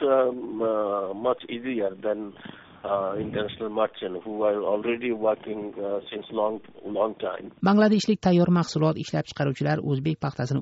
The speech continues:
Speaker 2: uchinchi mamlakat manbalaridan, asosan Jenevada joylashgan ta'minotchilardan sotib oladi. Bu ta'minotchilar taklif etadigan narx esa xom ashyo yetishtiruvchi narxiga solishtirganda ancha yuqori. Bunaqa vaziyatda bangladeshlik to'qimachilar uchun nisbatan arzonroq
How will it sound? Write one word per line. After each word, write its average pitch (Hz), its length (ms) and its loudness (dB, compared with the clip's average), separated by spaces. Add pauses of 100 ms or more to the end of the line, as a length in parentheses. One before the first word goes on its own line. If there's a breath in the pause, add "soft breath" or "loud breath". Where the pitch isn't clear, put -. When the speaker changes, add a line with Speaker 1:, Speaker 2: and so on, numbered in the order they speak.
Speaker 2:
uchinchi 151 360 2
mamlakat 160 540 2
manbalaridan, 117 600 -2 (380 loud breath)
asosan 147 360 2
Jenevada 160 400 4
joylashgan 131 440 -2
ta'minotchilardan 151 680 0
sotib 151 260 -2
oladi. 110 240 -2 (380 loud breath)
Bu 185 140 8
ta'minotchilar 180 560 4 (200)
taklif 151 300 -2
etadigan 131 480 -2
narx 165 260 2
esa 123 240 -6
xom 143 260 2
ashyo 151 280 0 (100)
yetishtiruvchi 139 640 -2
narxiga 135 560 0
solishtirganda 143 680 0
ancha 147 180 0
yuqori. 156 440 4 (440 loud breath)
Bunaqa 240 380 6
vaziyatda 202 480 4
bangladeshlik 165 600 4
to'qimachilar 143 580 4
uchun 160 200 4
nisbatan 170 380 2
arzonroq 151 540 2